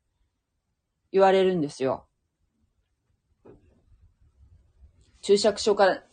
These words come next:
で、こう、判断するんじゃなくて、わからないフレーズは、聖書の中に、え、べ-、ちゃんと答えがあるよって。で、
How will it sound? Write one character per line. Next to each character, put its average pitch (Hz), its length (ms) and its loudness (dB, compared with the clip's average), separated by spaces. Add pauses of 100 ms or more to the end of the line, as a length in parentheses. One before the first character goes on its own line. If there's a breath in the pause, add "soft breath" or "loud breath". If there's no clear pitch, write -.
(220)
で、 233 360 2
こ 147 420 -4
う、 - 360 -20
判 185 200 -4
断 143 140 -2
す 165 120 -10
る 151 60 -2
ん 139 40 -4
じ 131 80 -10
ゃ 120 40 -10
な 139 120 -12
く - 100 -20
て、 147 340 -4 (320)
わ 180 140 -4
か 208 120 6
ら 208 100 4
な 170 140 0
い 147 60 -2
フ 170 120 -10
レ 151 160 0
ー 143 40 -4
ズ 131 100 -6
は、 175 380 4 (440)
聖 226 260 4
書 156 140 -4
の 151 300 -2 (100)
中 180 260 -4
に、 180 380 -4 (360)
え、 135 120 -12
べ-、 147 220 -8 (240)
ち - 80 -10
ゃ 185 80 -4
ん 185 40 -8
と 180 100 -8
答 196 300 0
え 170 40 -2
が 131 100 -2
あ 160 80 0
る 151 100 -4
よ 160 140 -4
っ 240 100 -10
て。 - 300 -16 (2250)
で、 233 380 0